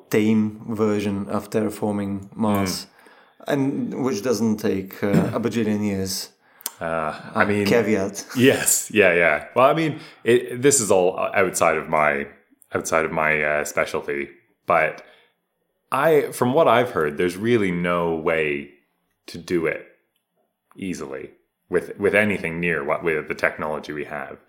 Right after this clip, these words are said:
Speaker 2: So, I mean, it's, uh, just because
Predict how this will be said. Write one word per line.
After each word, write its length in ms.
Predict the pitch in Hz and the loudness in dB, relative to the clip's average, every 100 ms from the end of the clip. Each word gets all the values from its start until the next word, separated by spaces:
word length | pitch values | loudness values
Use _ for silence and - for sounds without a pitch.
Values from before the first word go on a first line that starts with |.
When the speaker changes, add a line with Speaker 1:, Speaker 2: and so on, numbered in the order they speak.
| _ _ _ _ | _ _ _ _
Speaker 2:
So, 120 | - | -2
I 40 | 82 | 0
mean, 340 | 80 76 73 - | 0 -6 -8 -6
it's, 380 | 87 - - 80 | -4 -4 -4 -2
uh, 480 | 76 73 73 71 - - _ _ _ _ _ | 0 0 0 -2 -6 -14 _ _ _ _ _
just 240 | - 175 175 | -2 0 0
because 680 | 127 117 104 80 - - | -2 2 2 2 -6 -12